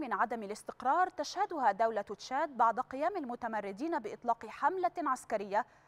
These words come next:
عقب فوز الرئيس إدريس ديبي بالانتخابات الرئاسية. ففي العشرين من شهر أبريل الماضي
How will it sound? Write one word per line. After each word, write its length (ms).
عقب 300
فوز 360
الرئيس 500
إدريس 320
ديبي 340
بالانتخابات 800
الرئاسية. 600
ففي 400
العشرين 680
من 120
شهر 360
أبريل 300
الماضي 500